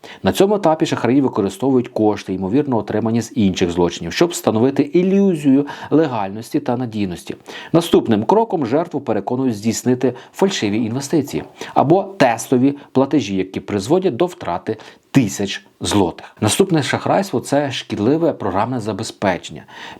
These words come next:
під виглядом зусу. Це використовується довіра до зусу,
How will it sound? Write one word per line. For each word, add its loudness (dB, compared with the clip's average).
під 2
виглядом 2
зусу. 0
Це 2
використовується 0
довіра 2
до 0
зусу, -4